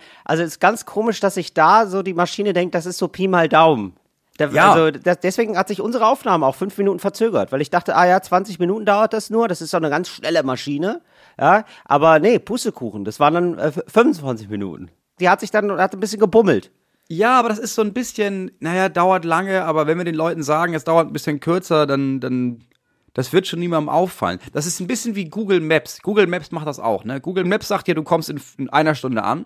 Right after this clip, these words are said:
Speaker 2: und dann ist die Zahl grün. Und dann irgendwann
Speaker 1: Ja.
Speaker 2: sagt die, ja, ist jetzt aber noch eine Stunde und zehn Minuten. Und weil das eine Verspätung ist, zum Vergleich davor, wird die ja dann orange, die Zahl.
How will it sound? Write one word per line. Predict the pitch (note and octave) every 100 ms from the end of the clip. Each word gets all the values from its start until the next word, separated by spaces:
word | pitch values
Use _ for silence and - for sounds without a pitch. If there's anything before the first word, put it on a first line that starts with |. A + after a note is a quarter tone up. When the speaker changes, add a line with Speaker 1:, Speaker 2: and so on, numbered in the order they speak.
| -
Speaker 2:
und | C3 A#2+
dann | C3+ C#3+
ist | -
die | C3
Zahl | - C3 A#2
grün. | A2+ A#2+ C#3+ D#3 D4+ _ _ _ _ - -
Und | - B2+
dann | D3+
irgendwann | F3+ A#3 A#3 E3 D#3 D#3
Speaker 1:
Ja. | D3+
Speaker 2:
sagt | B2+ D#3 -
die, | D3+ D#3 D#3 D#3 _
ja, | B2+ C#3+ D3+
ist | D3+ D3+ C3+
jetzt | D3
aber | D3+ C#3+
noch | D3
eine | D3
Stunde | - D#3+ D3+
und | C3
zehn | - F#3+ G#3
Minuten. | G#2+ G2+ - F2+ F2 _ _ _ -
Und | A#2
weil | C3+
das | C#3+
eine | C#3+
Verspätung | B2+ - B3+ A#3 D3
ist, | C3+ -
zum | C3
Vergleich | C3+ C3
davor, | C3 - F3+ E3 - -
wird | B2+ D#3
die | D3
ja | C#3+
dann | C#3+
orange, | C#3 B2+ F#3 E3+
die | - G2
Zahl. | - - -